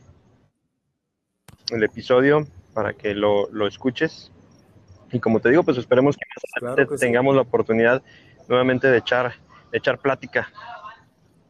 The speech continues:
Speaker 2: Sí, claro que sí, claro que sí, por ahí andamos en un, en un nuevo proyecto, de por ahí ya te darás cuenta por ahí por redes sociales, entonces, pues, por ahí pronunciamos la segunda, la segunda mitad, no hay problema.
Speaker 1: Perfectísimo, pues, ahí vamos a estar entonces al pendiente de,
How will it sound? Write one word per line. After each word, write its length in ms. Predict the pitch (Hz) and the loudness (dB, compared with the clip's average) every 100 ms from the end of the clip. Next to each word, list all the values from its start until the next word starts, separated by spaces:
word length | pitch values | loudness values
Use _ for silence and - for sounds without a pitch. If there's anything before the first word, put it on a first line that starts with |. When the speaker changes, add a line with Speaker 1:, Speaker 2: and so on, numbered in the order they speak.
| _ _ _ _ _ _ _ _ | _ _ _ _ _ _ _ _
Speaker 2:
Sí, 220 | - 151 170 | -10 -10 -4
claro 260 | 170 180 | -2 -2
que 80 | 160 | -4
sí, 120 | 160 | -8
claro 260 | 185 185 175 | -6 -6 -6
que 40 | |
sí, 160 | 190 202 | -6 -6
por 160 | 165 151 | -4 -4
ahí 100 | 160 | -4
andamos 340 | 160 165 151 | -8 -8 -8
en 100 | 135 | -10
un, 240 | 156 156 - _ _ - | -10 -12 -18 _ _ -14
en 120 | 127 | -10
un 100 | 151 | -6
nuevo 220 | 160 165 | -4 -6
proyecto, 460 | 135 131 160 165 165 | -4 -6 -6 -8 -4
de 100 | 147 | -4
por 140 | 123 | -4
ahí 120 | 127 143 | -4 -4
ya 100 | 143 | -6
te 140 | 120 | -4
darás 240 | 123 135 - | -4 -6 -10
cuenta 280 | 143 143 | -10 -10
por 160 | 127 117 | -8 -8
ahí 80 | 127 | -8
por 160 | 123 120 | -8 -6
redes 160 | 120 | -6
sociales, 380 | 120 131 151 139 | -8 -10 -10 -10
entonces, 340 | 117 127 123 | -12 -14 -14
pues, 120 | 120 110 | -14 -12
por 120 | 113 | -8
ahí 280 | 113 127 127 - _ _ | -6 -6 -8 -14 _ _
pronunciamos 460 | 127 123 123 147 143 | -12 -10 -6 -6 -4
la 80 | 127 | -6
segunda, 640 | 127 120 135 127 113 _ _ | -8 -10 -8 -8 -10 _ _
la 100 | 120 | -18
segunda 320 | 117 120 135 120 | -12 -12 -10 -12
mitad, 300 | 113 123 131 - _ _ _ | -12 -12 -14 -18 _ _ _
no 80 | 127 | -18
hay 60 | 127 | -10
problema. 300 | 127 120 123 | -6 -4 2
Speaker 1:
Perfectísimo, 760 | 131 123 123 - 139 175 175 165 | 2 2 -2 -2 -2 0 0 -2
pues, 140 | 123 | 0
ahí 80 | 127 | 2
vamos 220 | 143 156 | 4 2
a 40 | |
estar 180 | 135 135 | 2 2
entonces 320 | 143 147 143 | 2 -2 0
al 120 | 147 131 | 0 2
pendiente 480 | 123 120 127 151 | 0 2 0 2
de, 240 | 147 123 | 2 2